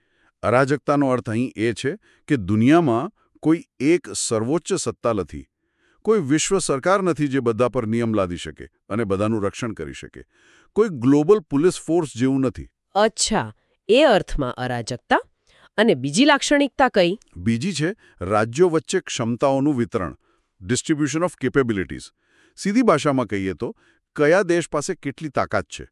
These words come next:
Speaker 1: લશ્કરી, આર્થિક વગેરે. શું તાકાત ઘણા દેશોમાં વહેંચાયેલી છે, જેને બહુધ્રુવીય કહેવાય,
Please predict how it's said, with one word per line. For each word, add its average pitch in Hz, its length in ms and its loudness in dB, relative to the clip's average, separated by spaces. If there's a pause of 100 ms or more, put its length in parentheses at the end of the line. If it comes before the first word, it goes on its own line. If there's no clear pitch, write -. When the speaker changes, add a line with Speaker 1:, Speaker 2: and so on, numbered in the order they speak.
(340)
Speaker 1:
લશ્કરી, 110 600 -2
આર્થિક 95 460 -2
વગેરે. 101 300 -4 (540)
શું 247 240 -4
તાકાત 202 320 0
ઘણા 110 340 0
દેશોમાં 151 460 -2
વહેંચાયેલી 110 540 -2
છે, 185 200 -8 (320)
જેને 107 200 0
બહુધ્રુવીય 123 600 0
કહેવાય, 156 340 -4